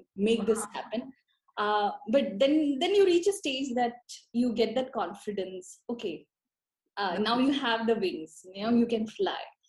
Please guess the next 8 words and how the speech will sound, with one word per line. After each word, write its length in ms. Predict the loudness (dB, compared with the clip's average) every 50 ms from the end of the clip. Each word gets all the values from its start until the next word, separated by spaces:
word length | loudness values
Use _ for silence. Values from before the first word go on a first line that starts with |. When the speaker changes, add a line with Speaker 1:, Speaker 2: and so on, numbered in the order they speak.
| _ _ _ _ _ _ -4
Speaker 1:
And 240 | 0 2 4 4 4
then 160 | 4 4 4
it 120 | 4 4 4
was 220 | 4 2 4 4
that 220 | 0 -2 -2 -4 -8
plunge. 380 | -10 -8 -8 -10 -10 -10 -12 -12 -12 -12 -16 _ _ -18 -14 -10 -8
Uh, 360 | -6 -6 -6 -6 -6 -8 -10 -10 -12 -16 -20 _ _ _ _ _ _ _ -4
then, 520 | 0 2 4 4 4 4 2 0 -4 -12